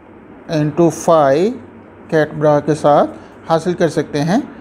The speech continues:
delta B square, expectation value of delta B square। और अगर हम श्वार्ट्ज inequality को यहाँ पे इन operators के लिए यूज़ करें, delta ए और delta B के लिए,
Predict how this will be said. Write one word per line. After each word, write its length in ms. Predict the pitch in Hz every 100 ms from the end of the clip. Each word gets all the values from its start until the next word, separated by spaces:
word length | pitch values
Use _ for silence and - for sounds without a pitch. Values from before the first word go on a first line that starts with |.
| - - - - 143
delta 540 | 170 175 170 196 196 196 165
B 400 | 156 156 139 160 - - - -
square, 420 | - - 139 92 - -
expectation 560 | - 220 214 226 233 226
value 280 | 190 175 160
of 180 | 156 - - - - 160
delta 400 | 165 160 180 226 160
B 180 | 165 180
square। 360 | - 226 143 - - - - - - - - - - - - - - - - - - - - - - - - - - 170
और 100 | 165
अगर 220 | 160 175
हम 220 | 175 175 - - - - - - - -
श्वार्ट्ज 440 | - 196 196 180 185 190
inequality 480 | 190 190 185 175
को 140 | 175 185
यहाँ 380 | 156 156 151 175 180
पे 80 | 180 180 - - 220
इन 120 | 240
operators 480 | 196 170 156 175 -
के 100 | 175
लिए 120 | 175
यूज़ 280 | 160 160 156
करें, 260 | 151 190 - - - 160
delta 380 | 165 160 165 170
ए 280 | 160 170 175
और 140 | 165
delta 340 | 151 147 143 160
B 240 | 143 202
के 160 | 196 147
लिए, 280 | 123 139